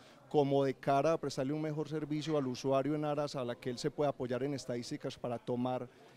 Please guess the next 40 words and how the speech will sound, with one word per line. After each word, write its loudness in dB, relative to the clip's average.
las 2
mejores 2
decisiones -2
a 0
la 4
hora 2
de 2
elegir -2
una -2
apuesta, -4
y 2
en 4
aras 4
de 2
la 4
empresa, 0
tanto -2
para 0
prevenir 2
el 0
fraude 4
y 0
prestar -2
un -2
mejor -2
servicio -2
al 2
usuario 2
de 2
cara 2
a 4
lo 0
que -4
él -2
quiere 4
y 2
a 4
lo 0
que 2
él, -4